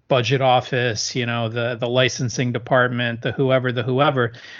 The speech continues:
they're all gonna do what they're gonna do. And, um, you know, the idea that the U S president, even when they're objectively competent, and I'm not sure when that was in our lifetime,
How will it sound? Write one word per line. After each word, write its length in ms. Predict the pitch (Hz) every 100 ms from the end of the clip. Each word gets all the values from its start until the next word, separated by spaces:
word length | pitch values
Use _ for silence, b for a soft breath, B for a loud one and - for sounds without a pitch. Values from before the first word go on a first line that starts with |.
| -
they're 140 | 170
all 120 | 202 226
gonna 180 | 190
do 200 | 147 151
what 140 | 151 147
they're 100 | 131
gonna 200 | 127 120
do. 460 | 113 135 127 139 151
And, 340 | 131 127 127
um, 360 | 131 127 127 135
you 80 |
know, 80 | 135
the 120 | 131
idea 280 | 139 135 143
that 140 | 135 127
the 80 | 131
U 140 | 131
S 100 | 123
president, 640 | - 143 131 131 123 123 B B B B B -
even 360 | 165 151 147 135
when 200 | 135 135
they're 420 | 131 127 117 117 _ _ _ _ _ -
objectively 760 | 127 113 147 135 139 123 123
competent, 680 | 113 - 165 160 143 120 123
and 120 | 123
I'm 80 | 127
not 160 | 123 120
sure 200 | 143 123
when 240 | 120 120
that 220 | 120 135
was 400 | 127 117 113 - 190
in 160 | 123
our 260 | 123 113 117
lifetime, 500 | 123 113 - 117